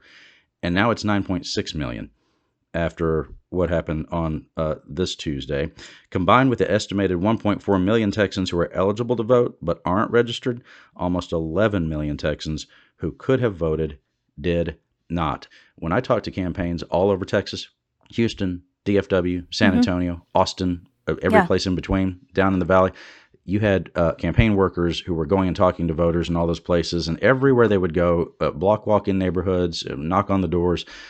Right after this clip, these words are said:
Speaker 1: uh, and they would talk to people who would simply say, and these are people who have voted previously. These are people who, you know, have either voted in general elections or probably in primaries for Democrats or Republicans,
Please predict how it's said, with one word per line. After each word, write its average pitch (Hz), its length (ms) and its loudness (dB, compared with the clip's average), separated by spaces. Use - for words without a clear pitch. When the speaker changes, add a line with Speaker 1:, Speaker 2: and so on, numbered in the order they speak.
Speaker 1:
uh, 82 160 -2
and 82 200 -2
they 82 80 0
would 76 140 -4
talk 98 220 4
to 101 80 -8
people 90 280 -2
who 87 120 -2
would 82 120 -4
simply 131 300 -2
say, - 140 -2
and 90 100 0
these 120 100 -2
are 139 40 -4
people 131 260 0
who 107 60 6
have 92 80 4
voted 101 260 4
previously. 76 480 -2
These 87 120 -2
are 95 60 -6
people 101 280 0
who, 90 280 2
you 90 60 -2
know, 85 100 0
have 87 160 -2
either 87 180 2
voted 98 300 6
in 90 120 0
general 101 320 2
elections 101 420 0
or 80 40 -2
probably 87 360 0
in 80 80 -4
primaries 80 480 -2
for - 120 -8
Democrats 82 440 -2
or 78 60 -4
Republicans, 76 600 -4